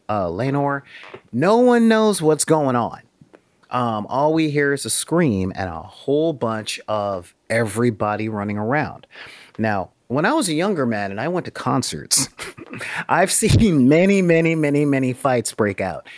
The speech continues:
in mosh pits, in riots, and this was very much captured by someone who was probably at Woodstock ninety-nine. And, um,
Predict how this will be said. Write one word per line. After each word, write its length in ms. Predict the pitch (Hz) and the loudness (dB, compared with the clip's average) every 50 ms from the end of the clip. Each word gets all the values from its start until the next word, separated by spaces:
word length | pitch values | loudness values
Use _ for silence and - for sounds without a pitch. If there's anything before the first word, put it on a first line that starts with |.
| - - - | -20 -16 -12
in 180 | 104 95 90 | -10 -8 -8
mosh 380 | 87 92 110 131 147 143 - - - | -6 -4 -2 0 0 0 -2 -4 -4
pits, 500 | - 147 135 131 131 117 - - - - - - - - - - | -2 0 0 0 0 -2 -4 -6 -8 -8 -10 -16 -20 -20 -14 -8
in 280 | 123 117 110 104 98 95 | -6 -6 -4 -4 -4 -4
riots, 540 | 95 98 98 104 107 110 110 110 - - - - | -4 -2 -2 -2 0 0 -2 -2 -2 -4 -4 -4
and 400 | 117 113 110 110 107 107 104 98 | -4 -2 -2 -2 -2 -2 -2 -2
this 220 | 101 117 117 - | -2 -2 -2 -2
was 120 | 120 117 104 | -4 -6 -4
very 380 | 92 104 131 151 165 160 147 | -2 0 2 2 2 2 2
much 380 | 131 131 156 170 160 - - - | 2 2 2 2 0 -2 -4 -8
captured 520 | - - 120 139 143 - - 98 90 82 | -6 -4 -4 -4 -4 -4 -6 -6 -6 -6
by 120 | - 107 117 | -4 -6 -4
someone 420 | - - 226 226 220 208 202 190 160 | -4 -2 -2 0 0 0 0 0 0
who 120 | 147 143 | 0 0
was 180 | 135 127 120 - | 0 0 -2 -2
probably 500 | - - 139 127 120 117 110 113 107 98 | -2 0 0 0 0 -2 -2 -2 0 0
at 100 | 87 78 | -2 -2
Woodstock 460 | 95 92 - - - 104 85 80 - | -4 -4 -4 -4 -4 -4 -4 -6 -6
ninety-nine. 640 | 98 92 90 82 82 82 85 87 82 - - - _ - - - - - - - - - - - - | -8 -8 -8 -10 -10 -10 -10 -10 -10 -10 -14 -18 _ -18 -16 -14 -12 -12 -12 -12 -12 -12 -12 -10 -6
And, 320 | - 147 143 143 143 135 127 | -4 -2 0 0 0 0 0
um, 640 | 135 131 123 120 117 113 113 107 104 98 95 - | 0 0 0 -2 -2 -4 -4 -6 -8 -10 -14 -18